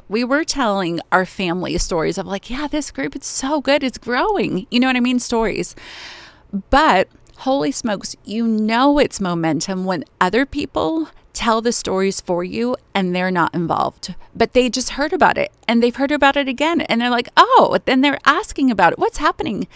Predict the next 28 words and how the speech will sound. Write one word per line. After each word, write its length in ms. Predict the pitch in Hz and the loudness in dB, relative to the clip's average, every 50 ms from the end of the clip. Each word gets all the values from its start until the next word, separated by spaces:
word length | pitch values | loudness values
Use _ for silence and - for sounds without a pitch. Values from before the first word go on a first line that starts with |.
| - - - - - - - - - | -16 -18 -18 -18 -18 -18 -20 -10 -4
And 180 | - 240 240 240 | 0 2 2 4
they're 160 | 254 240 247 | 2 2 0
so 840 | 226 - - - - - 277 285 277 294 302 311 320 330 330 330 302 - - _ _ _ _ _ _ _ - - - | 0 -2 -2 -2 -2 0 0 0 2 2 0 0 0 0 -2 -4 -4 -8 -12 _ _ _ _ _ _ _ -20 -12 -10
resonating 920 | 208 196 196 214 226 254 247 294 285 247 220 196 190 202 196 196 190 - - | -4 2 4 4 4 4 2 0 0 0 2 0 0 0 -2 -2 -4 -6 -6
with 340 | 180 185 208 202 196 - 208 | -2 0 0 0 0 -2 -8
what's 340 | 190 190 196 165 - - | -2 0 0 0 0 -2
happening 500 | - - 220 202 - - 254 262 254 247 | -4 -2 -2 -2 0 0 0 0 2 2
in 120 | 240 226 214 | 2 0 0
the 60 | 196 | -2
group 400 | 160 - 170 202 190 170 - - | -4 -2 -2 0 0 -2 -4 -4
that 180 | - - 165 - - | 0 0 0 0 0
they 500 | 175 180 175 214 220 226 269 302 311 320 | -4 -6 -2 0 2 2 2 2 2 0
then 480 | 269 - 185 170 165 - - 180 185 165 - | 0 0 0 0 0 -2 -2 -4 -6 -8 -12
recommend 640 | - 185 - 190 196 - 208 190 185 180 180 180 165 | -4 0 0 0 0 -2 -4 -4 -4 -4 -2 -2 -2
it 100 | - - | -4 -4
to 120 | - 185 - | -6 -4 -2
other 200 | - 165 165 190 | -2 0 0 -2
people, 600 | 180 - - 170 156 - 165 160 156 175 202 196 - - - _ _ - | -2 -4 -8 -10 -6 -2 0 0 2 2 0 -2 -6 -14 -20 _ _ 0
even 240 | 240 262 233 277 | 0 2 4 4
though 120 | 254 262 247 | 4 4 4
they're 180 | 202 226 226 | 2 2 2
not 300 | 220 202 190 220 247 - | 2 2 2 2 2 -2
stakeholders, 680 | - - - 185 170 - - 165 156 - - - 175 175 | -4 -6 -4 -4 -4 -2 -2 -4 -4 -2 -2 -4 -4 0
they're 140 | - 214 208 | 2 2 2
not 280 | 202 196 196 233 - - | 4 4 2 2 2 2
invested. 720 | 247 208 156 - - 151 156 - - 170 160 - 185 170 - - - - - - - - | 0 0 2 0 0 0 -2 -4 -4 -4 -4 -4 -6 -8 -10 -16 -20 -20 -20 -20 -16 -12
This 680 | - 190 180 185 - 214 233 269 269 - - - - - - _ _ _ - | -10 -8 -6 0 4 6 6 6 6 4 0 -6 -10 -14 -20 _ _ _ 0
is 240 | 208 214 196 - | 2 2 0 -2